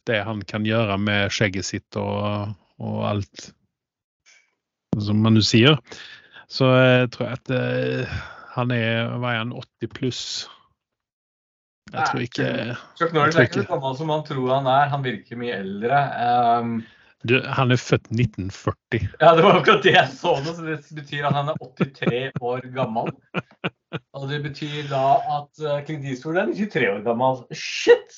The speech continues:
Speaker 2: Da har han holdt han seg ganske bra for å være åttitre. Og
Speaker 1: Ja.
Speaker 2: i dæven trodde jeg han var liksom sytti år, jeg.
Speaker 1: Ja, nei, nei, nei. Å, nei.
Speaker 2: Du, jeg må be-, altså, jeg må anlegge skjegg og begynne å farge det. Det er trikset, tror jeg.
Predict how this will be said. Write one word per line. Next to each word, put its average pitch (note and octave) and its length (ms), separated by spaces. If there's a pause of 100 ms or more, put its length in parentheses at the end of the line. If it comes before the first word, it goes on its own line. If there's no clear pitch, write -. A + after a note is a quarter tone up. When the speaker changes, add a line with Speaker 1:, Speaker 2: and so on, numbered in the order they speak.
Speaker 2:
Da C#3+ 160
har E3 80
han A3 80
holdt D3 160
han C#3+ 140
seg D#4 100
ganske A#3 300
bra B2+ 240 (420)
for F3+ 80
å F3+ 60
være F3 180
åttitre. E3 540 (560)
Og - 340
Speaker 1:
Ja. A#2 140
Speaker 2:
i G3 240 (120)
dæven C3+ 380
trodde G3 160
jeg E3 80
han D#3+ 80
var E3+ 160
liksom F#3+ 160
sytti - 320
år, C#3+ 160
jeg. F#4+ 240 (1080)
Speaker 1:
Ja, B2 160
nei, B2 180
nei, A2 200
nei. G2 200 (300)
Å, G#2 100
nei. G2+ 220 (100)
Speaker 2:
Du, E3 140
jeg E3 160
må F3 180
be-, E3+ 240
altså, C#3 320
jeg C3+ 240
må F3 160
anlegge A#2+ 400
skjegg D3+ 240
og C3+ 140
begynne B2+ 180
å - 0
farge G#2 300
det. B2 100 (380)
Det A#2 100
er C3+ 160
trikset, A2 400
tror C3 140
jeg. C#3 80